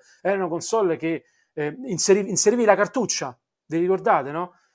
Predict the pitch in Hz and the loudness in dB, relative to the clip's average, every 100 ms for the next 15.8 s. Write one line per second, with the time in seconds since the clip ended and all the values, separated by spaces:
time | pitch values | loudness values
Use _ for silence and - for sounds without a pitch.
0 | _ _ 175 185 - 233 202 185 233 214 | _ _ -2 -2 -6 -8 0 4 4 4
1 | 196 190 196 202 196 185 175 185 165 160 | 0 0 -2 0 0 0 0 0 0 -2
2 | 160 - 175 139 156 208 - 170 208 185 | -4 -4 -4 -2 -2 -2 -2 0 2 2
3 | 160 175 185 180 165 202 190 170 175 196 | 0 2 0 2 0 0 -4 -6 -8 -8
4 | 170 151 165 156 127 185 180 139 143 160 | -6 -4 -4 -4 -6 -8 -8 -8 -8 -6
5 | 175 156 127 135 131 - _ _ _ - | -8 -8 -4 -2 -2 -6 _ _ _ -8
6 | 147 139 135 156 143 - 120 156 147 165 | -4 -2 -4 -8 -10 -10 0 2 2 2
7 | 160 143 143 156 147 160 156 170 160 143 | 2 2 -4 -12 -4 0 2 4 2 0
8 | 139 147 143 123 151 135 123 139 135 156 | -4 -4 -4 -4 -4 -4 -4 -10 -12 -12
9 | 139 127 151 151 165 151 151 139 131 - | -12 -12 -8 -4 -4 -4 -6 -6 -10 -12
10 | 127 _ _ _ _ 147 139 - 156 143 | -12 _ _ _ _ -6 -6 -4 -4 -4
11 | 127 120 120 - _ _ _ _ _ _ | -8 -10 -14 -16 _ _ _ _ _ _
12 | _ - _ _ - - 214 233 214 185 | _ -14 _ _ -16 4 6 8 8 6
13 | 175 202 196 190 185 170 160 160 202 170 | 6 6 6 4 2 2 0 4 6 6
14 | 156 185 165 147 - 175 160 165 131 151 | 4 2 0 -4 0 0 2 -4 -4 -4
15 | 143 147 - 156 135 117 127 - | -6 -8 -6 -6 -6 -8 -14 -14